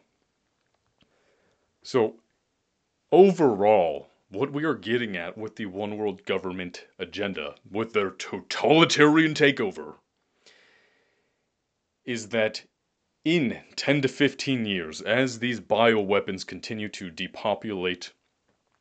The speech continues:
the planet and cause more and more women to become infertile, and also the children who are born, they will most definitely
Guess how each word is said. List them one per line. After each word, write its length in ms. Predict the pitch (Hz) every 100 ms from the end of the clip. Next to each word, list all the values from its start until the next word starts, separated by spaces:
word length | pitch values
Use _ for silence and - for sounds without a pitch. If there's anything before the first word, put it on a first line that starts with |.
| - -
the 100 | -
planet 580 | - 107 113 113 113 -
and 140 | 92
cause 480 | - 95 98 92 - _ _ _ _ _
more 400 | 101 110 123 127
and 80 | 117
more 180 | 113 113
women 500 | 104 110 113 113 107
to 340 | - 101 92 90
become 460 | 95 - 87 85 -
infertile, 840 | 90 - - 139 120 117 117 117 - -
and 160 | 95 92
also 420 | 110 110 117 101
the 140 | 85
children 440 | - - 139 113 98
who 220 | 120 -
are 240 | 117 127
born, 460 | 120 117 113 120 95
they 160 | 101 113
will 180 | 92
most 800 | 87 85 95 98 98 147 135 -
definitely 600 | 104 92 98 - 87 78